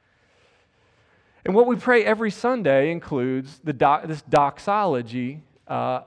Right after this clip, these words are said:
at the end, right? And you're like, "Hey, where's that? It's not in either of them." Well, the early church added that to the end of the prayer, and that first shows up in written form in an ancient text called the Didache, which is probably from the first or the second century.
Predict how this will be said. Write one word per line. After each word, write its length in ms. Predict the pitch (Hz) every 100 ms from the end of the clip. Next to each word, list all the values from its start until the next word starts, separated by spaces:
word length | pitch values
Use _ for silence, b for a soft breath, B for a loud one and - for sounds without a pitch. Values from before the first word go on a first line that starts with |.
| -
at 160 | 135
the 140 | 170 175
end, 400 | 202 180 113 110
right? 220 | 127 165
And 80 | 160
you're 100 | 151
like, 140 | 151
"Hey, 140 | 190 196
where's 260 | 190 170
that? 220 | 202 165
It's 120 | 143 160
not 180 | 151
in 120 | 151 165
either 380 | 208 226 160
of 160 | 110 87
them." 220 | 92 101
Well, 280 | 147 165 160
the 140 | 160
early 320 | 165 202 226 202
church 400 | - 247 220 -
added 340 | 175 220 214 156
that 200 | 151 160
to 80 | 185
the 160 | 180
end 120 | 151 165
of 80 |
the 80 | 165
prayer, 300 | - 220 214
and 120 | 151
that 260 | 175 - -
first 260 | 214 233 -
shows 360 | 233 220 185
up 340 | 202 214 180 -
in 260 | 208 233
written 300 | 208 214 185
form 600 | 165 - 208 143 131 151 _ B B 127
in 100 | 151
an 100 | 151
ancient 400 | 165 185 202 -
text 380 | - 143 - -
called 260 | 160 131 131
the 80 |
Didache, 540 | 143 214 180 123 104 104
which 300 | 131 135 156
is 100 | 139
probably 380 | - 160 165 151
from 200 | 147 147
the 60 |
first 420 | - 127 120 -
or 80 | 147
the 100 | 139
second 360 | - 107 - 127
century. 480 | 190 190 - 87